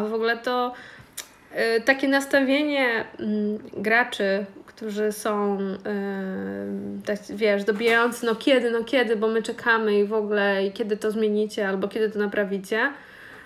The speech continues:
no to, to nie. To, to, to teraz widzę to zupełnie i w sensie jestem po stronie, y, takich małych,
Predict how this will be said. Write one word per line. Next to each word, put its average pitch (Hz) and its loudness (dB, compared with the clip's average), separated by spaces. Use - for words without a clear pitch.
no 233 2
to, 247 0
to 269 -4
nie. 226 2
To, - -10
to, 240 -4
to 233 -12
teraz 247 0
widzę 233 -8
to 240 -8
zupełnie 240 -2
i 233 0
w 233 -10
sensie 240 -4
jestem 254 -2
po 240 -4
stronie, 226 0
y, 214 -2
takich 202 -8
małych, 202 4